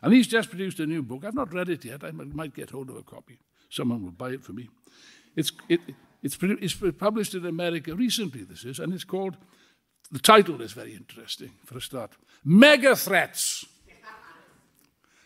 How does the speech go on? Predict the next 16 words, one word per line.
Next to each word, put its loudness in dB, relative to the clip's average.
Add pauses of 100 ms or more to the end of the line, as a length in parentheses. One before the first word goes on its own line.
Mega 10
Threats, -2
two -6
dots, -4 (360)
the 6
ten 4
trends 2
that -4
imperil 4
our -2
future -2 (480)
and -2
how -4
to -8
survive -12
them. -20